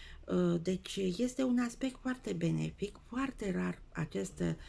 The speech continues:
relație poate să fie o căsătorie. Dacă sunteți bărbați, veți cunoaște o persoană, un bărbat,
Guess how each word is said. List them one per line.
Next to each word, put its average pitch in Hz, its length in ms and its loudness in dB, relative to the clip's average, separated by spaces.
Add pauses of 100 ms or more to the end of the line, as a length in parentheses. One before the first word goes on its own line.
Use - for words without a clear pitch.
(280)
relație 175 680 2
poate 170 300 -2
să 160 160 -2
fie 165 260 2
o 160 60 4
căsătorie. 165 880 -4 (460)
Dacă 233 340 0
sunteți 185 460 -2
bărbați, 170 720 -2
veți 170 440 2
cunoaște 170 520 2
o 151 80 0
persoană, 160 720 -2
un 180 160 4
bărbat, 165 440 -2